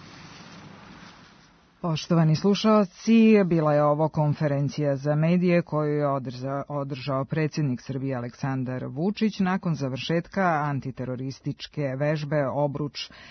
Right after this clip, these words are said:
dve hiljade dvadesete, koju smo, eto, pratili u našem, e, programu, a naš gost, komentator, e,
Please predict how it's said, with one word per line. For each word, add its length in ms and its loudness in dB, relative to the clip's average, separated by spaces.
dve 300 -4
hiljade 640 -4
dvadesete, 960 -2
koju 320 -8
smo, 220 -8
eto, 200 -8
pratili 460 -4
u 60 -4
našem, 340 -2
e, 600 -6
programu, 560 4
a 160 2
naš 340 2
gost, 500 -4
komentator, 840 -4
e, 120 -2